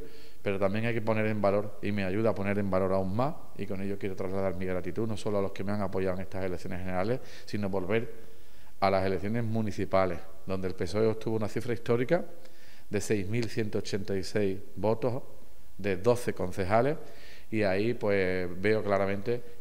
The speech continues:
que hay muchas personas no progresistas que sí confían en mi gestión como alcalde y que hacen que el pesoe a nivel local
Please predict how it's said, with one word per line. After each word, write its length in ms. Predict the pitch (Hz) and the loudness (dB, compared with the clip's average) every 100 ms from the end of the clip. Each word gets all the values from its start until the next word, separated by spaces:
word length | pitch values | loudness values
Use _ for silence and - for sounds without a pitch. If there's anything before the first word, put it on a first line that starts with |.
| - | -4
que 100 | - | 0
hay 160 | 95 98 | 2 2
muchas 440 | 98 101 104 98 | 0 0 0 0
personas 600 | - 101 - 104 101 - | 0 -2 0 0 -2 -2
no 320 | 110 117 117 | -2 0 0
progresistas 720 | 104 92 92 - 117 - 147 160 - - - - | 0 0 0 0 -2 0 0 0 -4 -4 -4 -4
que 100 | - | -2
sí 160 | - 123 | -2 -2
confían 420 | 110 98 110 98 | -2 0 2 2
en 120 | 95 | 0
mi 60 | 95 | 0
gestión 360 | 92 - 104 | 0 0 0
como 220 | 92 92 85 | 0 0 0
alcalde 460 | 85 127 151 202 - - - - - | 4 6 6 2 0 -4 -4 -4 -2
y 140 | 202 196 | -2 2
que 100 | 101 | 0
hacen 260 | 98 110 | 2 -2
que 120 | 107 | 0
el 100 | 104 | -2
pesoe 480 | 92 95 113 113 110 | 0 0 2 2 2
a 60 | 98 | 0
nivel 260 | 95 101 98 | 0 0 0
local 400 | 95 104 110 | 2 2 2